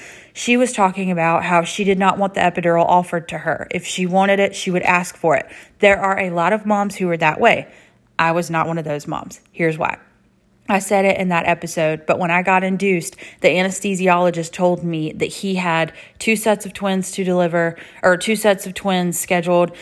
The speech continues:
He had another woman just come in about to give birth, and if I wanted the epidural at all, I probably wouldn't get it until about two and a half hours from getting induced. So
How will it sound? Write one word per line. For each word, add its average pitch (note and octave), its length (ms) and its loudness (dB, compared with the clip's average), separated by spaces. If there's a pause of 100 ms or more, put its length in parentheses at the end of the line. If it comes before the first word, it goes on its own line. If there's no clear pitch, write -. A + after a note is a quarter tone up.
(160)
He G#3 140 -2
had F#3+ 180 2
another F#3 720 2
woman F#3+ 380 0
just F3+ 220 -4
come G3 180 -2
in F3+ 120 2
about E3+ 280 0
to F#3+ 60 -8
give E3+ 200 -4
birth, E3+ 360 0
and F3+ 100 0
if E3+ 160 -2
I F#3 340 4
wanted F#3+ 360 0
the F#3 100 2
epidural E3+ 460 2
at E3+ 180 2
all, F3 320 2 (340)
I F#3+ 240 4
probably G3+ 460 2
wouldn't F#3+ 340 0
get F#3 140 2
it F3 160 2
until F3 300 -2
about E3 320 2
two F#3 160 -2
and F3+ 100 2
a F3 40 -2
half E3+ 220 0
hours D3+ 600 -2
from E3 400 2
getting F3 260 -2
induced. D#3+ 560 -4 (540)
So F3 500 4